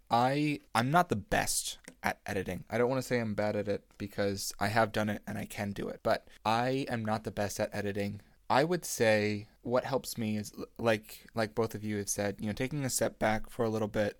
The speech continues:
so you can come back to it with fresh eyes. The way that I do a lot of my, instead of printing it out,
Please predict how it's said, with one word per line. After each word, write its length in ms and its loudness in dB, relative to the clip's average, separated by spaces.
so 160 -2
you 60 0
can 100 -4
come 240 -2
back 240 4
to 140 0
it 100 0
with 140 -4
fresh 320 0
eyes. 500 -2
The 220 0
way 240 6
that 260 4
I 220 4
do 280 -2
a 40 2
lot 280 2
of 220 -4
my, 600 -4
instead 240 4
of 60 -2
printing 320 2
it 160 -4
out, 260 4